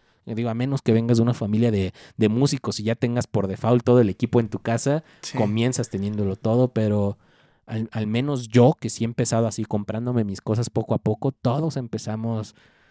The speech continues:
Speaker 1: pues, medio picándole y medio intentando sacarle el máximo a lo poquito que tenemos, y eventualmente te vas comprando más cosas.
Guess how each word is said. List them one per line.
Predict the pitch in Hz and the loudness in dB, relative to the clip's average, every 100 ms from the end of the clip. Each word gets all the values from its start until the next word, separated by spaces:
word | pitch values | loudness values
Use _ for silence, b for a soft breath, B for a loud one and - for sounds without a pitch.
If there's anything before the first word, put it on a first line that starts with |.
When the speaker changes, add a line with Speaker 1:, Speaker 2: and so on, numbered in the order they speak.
| b b b | b b b
Speaker 1:
pues, | - 101 - | -4 -4 -4
medio | 110 104 101 98 | -4 0 0 0
picándole | - - 117 139 156 160 151 | -2 -4 0 2 4 6 8
y | 139 | 6
medio | 110 101 | 4 2
intentando | 104 104 104 - 120 147 | 0 -6 -8 -4 -2 0
sacarle | 120 104 120 127 127 | -2 -2 -2 2 4
el | 117 | 4
máximo | 117 120 - 135 123 | 2 -2 -2 0 4
a | |
lo | 104 | 2
poquito | - 101 - 107 131 | 0 -6 -8 -6 -4
que | 113 | -4
tenemos, | - 101 113 139 196 - _ - | -6 -6 -6 -6 -8 -12 _ -2
y | 233 | 2
eventualmente | 156 120 120 123 113 - | 4 4 2 0 -2 -2
te | 107 | -2
vas | 113 - | -4 -4
comprando | 104 98 98 92 | -8 -6 -6 -6
más | 90 - | -12 -10
cosas. | - 196 - - | -10 -10 -12 -20